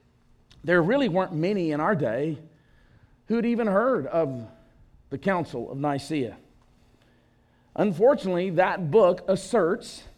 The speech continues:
that Christians never considered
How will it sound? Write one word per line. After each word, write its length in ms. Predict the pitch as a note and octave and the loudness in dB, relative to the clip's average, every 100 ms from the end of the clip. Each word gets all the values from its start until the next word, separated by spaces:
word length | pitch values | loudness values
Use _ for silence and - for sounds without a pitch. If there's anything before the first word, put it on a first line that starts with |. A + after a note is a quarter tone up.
| _ | _
that 560 | C3+ E3 E3 - - - _ _ _ _ _ _ _ _ _ | 4 6 4 0 -12 -20 _ _ _ _ _ _ _ _ _
Christians 760 | - D4 B3+ - F#3 F3 E3+ B2 | -2 0 0 -2 -4 -2 -4 -4
never 540 | C#3 E3+ G#3+ B3+ C#4 | -2 4 4 2 -2
considered 840 | C#4 B3 A#3+ - C4 G#3 E3+ E3 | -2 -4 -4 -2 0 0 0 -2